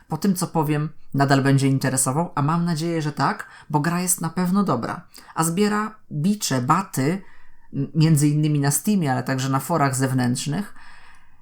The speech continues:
No i ciężko się dziwić. Po pierwsze są kolejki do serwerów. Jakby to mnie nie dziwi absolutnie, bo była mowa o tym, że tak to zostanie rozwiązane.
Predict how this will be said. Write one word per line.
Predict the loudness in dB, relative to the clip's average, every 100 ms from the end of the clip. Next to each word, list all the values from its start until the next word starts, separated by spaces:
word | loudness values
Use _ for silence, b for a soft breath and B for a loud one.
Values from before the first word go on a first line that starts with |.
| B -8 2
No | 2
i |
ciężko | 2 -2 -2 -4 -4
się | -2
dziwić. | -2 -4 -6 -12 -14 -20 -20 -20 b b b -8
Po | -4
pierwsze | -2 0 2
są | 4 4 2 0
kolejki | 4 6 4 0 -2
do |
serwerów. | 0 0 0 0 -2 -6
Jakby | -6 -2 -4
to | -2 0 2 4
mnie | 4 2 2
nie | 0
dziwi | 0 0 0
absolutnie, | 0 -2 0 2 2 0
bo | 0
była | 2 4 4
mowa | 4 2 2
o | 2
tym, | 0 -2
że | 0 -2 -4 B B
tak | -2 2
to | 0
zostanie | 2 0 0 0
rozwiązane. | 0 0 0 2 2 2 0